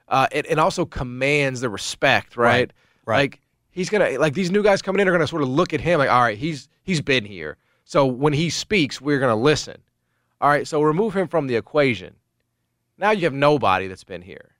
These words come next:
Speaker 1: Everybody's kinda coming. I mean, you wanna say Jaden Hardaway? Like, nobody's gonna listen to Jaden Hardaway, right? He's, I mean, it's just, it just is what it is. Like,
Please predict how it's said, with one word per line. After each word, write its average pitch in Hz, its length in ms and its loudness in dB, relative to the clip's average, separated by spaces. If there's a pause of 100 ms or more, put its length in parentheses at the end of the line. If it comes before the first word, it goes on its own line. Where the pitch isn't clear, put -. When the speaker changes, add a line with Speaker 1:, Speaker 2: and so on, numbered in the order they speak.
(460)
Speaker 1:
Everybody's 175 280 0
kinda 175 200 -2
coming. 151 280 -2
I 127 40 2
mean, 147 160 0
you 151 60 2
wanna 165 100 2
say 139 120 -2
Jaden 143 340 -2
Hardaway? 151 400 2
Like, 139 160 2
nobody's 156 240 0
gonna 131 160 -2
listen 113 240 -2
to 98 80 -10
Jaden 87 260 -4
Hardaway, - 400 -8
right? 127 320 2 (140)
He's, 127 160 -14 (120)
I 131 60 0
mean, 135 140 4
it's 135 120 2
just, - 220 -8
it 165 140 0
just 185 160 0
is 196 140 4
what 202 140 2
it 190 80 0
is. 226 300 0 (720)
Like, 151 260 0